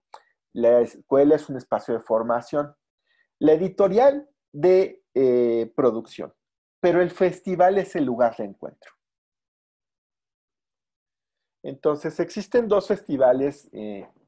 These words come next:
en la península ibérica. Uno es Lisbon's Photobook Fair, que tiene diez años en este momento, y eh,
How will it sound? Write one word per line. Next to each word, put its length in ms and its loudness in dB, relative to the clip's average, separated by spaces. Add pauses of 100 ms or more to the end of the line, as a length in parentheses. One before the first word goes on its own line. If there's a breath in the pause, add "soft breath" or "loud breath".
en 500 -14
la 100 -10
península 480 -8
ibérica. 440 -4
Uno 400 -12
es 420 -16
Lisbon's 520 -12
Photobook 540 -12
Fair, 320 -8 (400)
que 160 -8
tiene 380 -10
diez 260 -8
años 300 -6
en 100 -12
este 220 -12
momento, 560 -8 (1160)
y 880 -10 (800)
eh, 420 -20